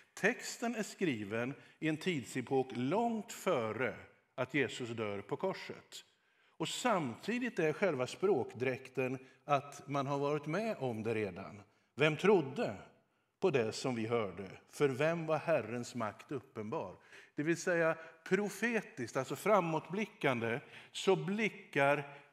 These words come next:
profeten mot det som ska ske, men det kläs i ett språkbruk som om det redan har hänt. Det vill säga att den verkligheten som bröt in där, den här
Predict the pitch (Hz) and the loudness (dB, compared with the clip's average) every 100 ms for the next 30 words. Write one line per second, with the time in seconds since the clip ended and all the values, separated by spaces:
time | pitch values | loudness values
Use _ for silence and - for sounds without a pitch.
0 | _ - 208 - 139 117 - 135 135 139 | _ 0 0 0 0 0 0 -2 0 0
1 | 156 254 233 - 170 151 165 143 165 143 | 2 2 0 -2 0 0 -4 -6 -6 -4
2 | 127 110 107 - - 147 147 151 - 156 | -4 -2 -4 -8 -8 -2 -2 -2 -4 -2
3 | 190 226 208 - 180 160 - 175 151 131 | 0 0 -4 -2 -2 -2 -2 2 2 0
4 | - 123 120 113 - - - - 170 160 | -4 -2 -2 -2 -12 -18 -12 -4 -2 0
5 | 156 135 123 131 131 170 123 101 120 120 | 0 0 0 0 0 0 0 -2 -2 -2
6 | 143 147 139 160 92 107 _ - - _ | -4 -4 -4 -6 -8 -16 _ -16 -16 _
7 | _ _ - 156 156 196 165 156 147 143 | _ _ -2 0 2 2 4 4 4 0
8 | - - 151 - - 139 147 151 151 165 | 0 4 4 4 -6 -4 0 2 4 4
9 | 131 - 135 165 165 180 147 165 151 156 | 2 -2 0 0 -2 -8 -6 -4 -2 -2
10 | 160 190 196 185 139 113 107 - - - | -4 -4 -4 0 2 2 0 -6 -16 -8
11 | - 139 135 127 | -2 2 4 4